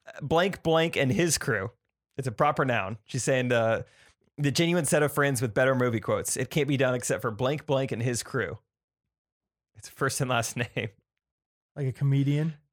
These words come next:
Speaker 1: Kinda.
Speaker 2: Except for
Speaker 1: an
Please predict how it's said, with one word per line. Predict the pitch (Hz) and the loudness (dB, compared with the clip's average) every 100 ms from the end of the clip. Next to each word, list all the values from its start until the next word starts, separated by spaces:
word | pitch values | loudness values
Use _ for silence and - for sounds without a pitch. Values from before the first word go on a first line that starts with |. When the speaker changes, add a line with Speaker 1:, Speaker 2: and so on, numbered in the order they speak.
| _ _ _ _ | _ _ _ _
Speaker 1:
Kinda. | 123 110 120 170 - _ - _ - 139 | -2 0 2 0 -4 _ -20 _ -16 -14
Speaker 2:
Except | - 185 180 | -4 -2 -2
for | - 175 165 151 151 147 - - _ _ _ _ _ _ _ _ _ _ _ _ _ _ _ _ | -2 0 2 4 2 2 -2 -12 _ _ _ _ _ _ _ _ _ _ _ _ _ _ _ _
Speaker 1:
an | - | -12